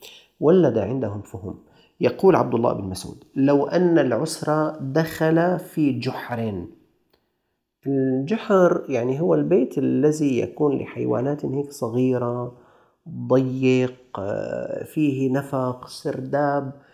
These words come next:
يعني الدخول إليه فيه عسر. يقول عبد الله بن مسعود: "لو أن العسر دخل في مكان عسر لجاء اليسر ودخل معه."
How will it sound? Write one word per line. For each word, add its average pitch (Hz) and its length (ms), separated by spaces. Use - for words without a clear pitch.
يعني 135 420
الدخول 135 560
إليه 151 640
فيه 135 300
عسر. 127 280
يقول - 360
عبد 220 180
الله 190 200
بن 156 120
مسعود: 123 640
"لو 170 280
أن 233 260
العسر 208 480
دخل 214 440
في 190 220
مكان 175 600
عسر 131 500
لجاء 139 560
اليسر 147 500
ودخل 151 800
معه." 101 460